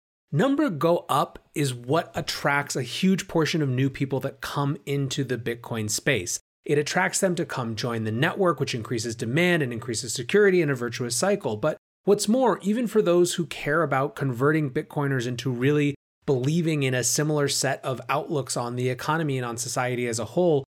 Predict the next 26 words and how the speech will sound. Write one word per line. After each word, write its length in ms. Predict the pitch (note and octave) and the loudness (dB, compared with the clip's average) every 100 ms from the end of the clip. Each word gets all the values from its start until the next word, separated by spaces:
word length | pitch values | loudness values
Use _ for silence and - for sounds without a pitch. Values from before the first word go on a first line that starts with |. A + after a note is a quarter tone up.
| _ _ | _ _
there 120 | E3+ | 0
has 220 | - A3+ - | 0 -2 -2
to 80 | |
be 120 | G3+ F3+ | -2 0
some 400 | - F#3 E3 A#2 | 0 0 0 2
door 240 | D3 E3+ | 4 4
that 160 | D#3 C#3+ | 2 -2
they 120 | B2+ | 0
walk 340 | A#2+ D3+ F3 | 2 0 -2
through. 220 | - C3+ | -2 0
And 120 | A#2+ A#2 | 0 -2
for 160 | D3 | -2
a 60 | B2+ | -2
vast 600 | A2 G#2+ F#3 G#3 G#3+ - | -4 -2 0 2 0 -2
majority 460 | D3+ C#3+ D3 C#3 | 0 4 4 4
of 140 | A#2+ A#2+ | 0 -2
people, 260 | D#3 C#3+ | -2 -2
or 140 | A#2+ A2+ | -4 -2
for 160 | D3 | -2
at 80 | D3+ | 0
least 180 | A#3+ A3 | 0 -2
a 80 | F3 | -2
significant 640 | - A#2 C3 F#3+ D#3 C#3+ | -2 0 0 2 0 0
number 260 | C3+ B2 A2+ | -2 -2 -4
of 80 | |
people, 400 | - C#3+ C#3 G#2+ | -2 -2 -2 -4